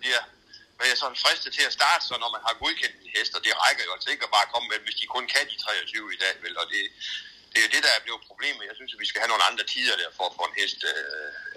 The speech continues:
simpelthen godkendt til løb, fordi de, de, det er synd for hestene, hvis de går ud, og de kun kan, så kan vi sige, hvis de bare kun kan tyve, ikke, så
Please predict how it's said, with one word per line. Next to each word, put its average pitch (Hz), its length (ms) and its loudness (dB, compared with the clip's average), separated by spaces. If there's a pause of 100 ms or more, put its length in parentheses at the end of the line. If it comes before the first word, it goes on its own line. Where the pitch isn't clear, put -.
(200)
simpelthen - 380 0
godkendt 101 380 0
til 101 160 -4
løb, 104 140 -2 (160)
fordi - 160 -2 (640)
de, 117 60 4 (120)
de, - 80 6 (160)
det 107 120 8
er 101 100 2
synd 139 200 4
for 107 120 -8
hestene, - 260 0
hvis - 140 -6
de - 100 -4
går 95 160 -2
ud, 110 100 -2
og 101 80 0
de - 120 -8
kun 110 100 -6 (100)
kan, 104 140 4 (300)
så 135 60 2
kan 127 100 2
vi - 60 -6
sige, - 120 0
hvis - 120 -4
de - 100 4
bare 107 180 4
kun - 80 -4 (100)
kan 113 100 6 (100)
tyve, 131 180 0 (100)
ikke, 87 160 -2
så 92 40 4